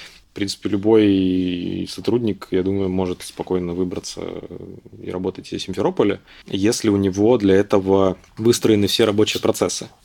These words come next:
То есть вот это важно. Не потому, что у меня какие-то там связи с руководством, нет. Абсолютно. Наоборот, руководство это, ну так, не очень воспринимает. И когда я надолго пропадаю из Москвы, потому что руководство-то у меня в Москве. Команда у меня раскидана,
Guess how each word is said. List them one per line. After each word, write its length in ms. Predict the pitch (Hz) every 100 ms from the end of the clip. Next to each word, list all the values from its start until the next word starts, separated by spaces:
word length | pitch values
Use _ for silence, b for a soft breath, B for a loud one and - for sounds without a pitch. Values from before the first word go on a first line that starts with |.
| _
То 40 | -
есть 40 | -
вот 120 | 104
это 140 | 131 95
важно. 340 | 98 90 90 - _
Не 100 | 90
потому, 240 | - 113
что 160 | 127 104
у 20 |
меня 160 | 101 98
какие-то 300 | 95 95 90
там 320 | 90 87 85
связи 520 | - 95 87 90 90
с 120 | 87
руководством, 520 | 95 92 85 - - 87
нет. 140 | 85 - _ _ -
Абсолютно. 460 | - - 85 - - B B B -
Наоборот, 320 | 95 92 82
руководство 480 | 92 95 104 - 92
это, 140 | 87 - -
ну 120 | 104
так, 280 | 98 - -
не 180 | 101 101
очень 340 | 95 - 90
воспринимает. 600 | 85 - 92 92 147 123
И 40 | 92
когда 180 | 92 92
я 60 |
надолго 340 | 92 98 101 92
пропадаю 400 | 95 95 131 131
из 80 |
Москвы, 300 | 98 95 - 87
потому 160 | -
что 120 | - 107
руководство-то 440 | 120 131 104 92
у 40 |
меня 120 | 90 92
в 40 |
Москве. 360 | 101 - 123 - _ b -
Команда 360 | 101 104 101
у 20 | 92
меня 140 | 92
раскидана, 480 | 98 - 214 107